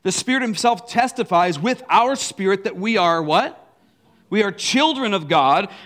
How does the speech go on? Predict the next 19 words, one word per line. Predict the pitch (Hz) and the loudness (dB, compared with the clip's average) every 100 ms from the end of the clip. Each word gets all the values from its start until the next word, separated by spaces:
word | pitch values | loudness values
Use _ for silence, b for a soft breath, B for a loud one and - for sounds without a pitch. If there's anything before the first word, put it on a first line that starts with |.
| B | B
and | 147 226 | -2 -2
if | 226 226 - | -2 -4 -6
children, | - 269 208 185 | -4 -2 0 -2
we | 196 | 0
are | 185 185 | -2 0
heirs | 185 220 240 208 | 0 0 0 -4
also, | - 185 175 190 | 0 0 0 -4
heirs | 190 185 226 202 | -2 -2 0 -2
of | 226 | -4
God | 156 151 165 | 0 2 0
and | 151 | -4
fellow | 175 165 | -4 -4
heirs | 165 143 139 | -4 -6 -8
with | 123 160 170 | -6 -8 -8
Christ." | - - 156 120 120 - | -14 -2 -2 -2 -6 -8
That's | 139 139 | -8 -8
a | 139 135 | -6 -6
phenomenal | 127 - 123 135 160 165 160 120 - | -6 -10 -12 -6 -4 -4 -6 -12 -14
idea. | 101 101 92 110 | -18 -16 -16 -16